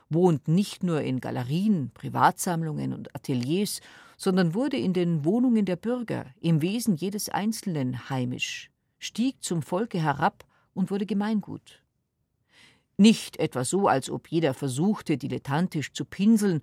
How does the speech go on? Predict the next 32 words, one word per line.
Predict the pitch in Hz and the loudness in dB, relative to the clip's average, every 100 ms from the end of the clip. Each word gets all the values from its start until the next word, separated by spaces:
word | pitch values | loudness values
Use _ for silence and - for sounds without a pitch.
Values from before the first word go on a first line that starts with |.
| - - - | -6 -20 -6
oder | - 196 190 - | 4 6 8 8
als | 156 - | 6 2
ob | 151 - | -2 -2
weiteste | 139 165 214 185 160 | -2 -2 -2 -4 -6
Kreise | - 160 214 185 | -2 -2 0 0
in | |
der | 147 | -2
Lage | 127 135 190 190 | 0 0 0 -2
wären | 170 175 156 131 | -2 -4 -4 -6
oder | 120 117 | -6 -6
die | 117 | -4
Lust | 123 175 - - | -2 -2 -4 -8
verspürten, | 151 - 143 131 131 | -8 -8 -10 -8 -6
Bilder | 123 220 233 | -6 -4 -6
zu | - | -8
kaufen. | - - - - - 147 _ _ _ _ _ _ - - - - | -14 -12 -12 -14 -18 -20 _ _ _ _ _ _ -20 -20 -6 2
Aber | 175 | 4
jedes | 180 214 302 294 - | 2 0 -4 -6 -6
kleine | 170 180 240 254 | -6 -2 -2 -4
Gerät, | 180 170 233 - - - - - - | -6 -6 -6 -8 -12 -18 -18 -16 -8
jede | 123 | -6
große | 131 143 214 233 160 | -6 -4 -4 -4 -4
Gebärde | 147 - 170 208 170 | -6 -4 -4 -4 -6
der | 143 | -6
Freude | 131 - 156 220 202 | -10 -4 -4 -2 -4
oder | - 131 | -6 -6
der | 131 - | -10 -12
Trauer | - 151 180 160 | -12 -8 -4 -4
weiß | 123 139 202 220 | 0 0 -2 -6
hier | - 202 220 220 226 | -6 -4 -4 -4 -8
von | - 175 160 | -8 -6 -6
Kunst. | - 233 143 - - | -4 -4 -4 -10 -20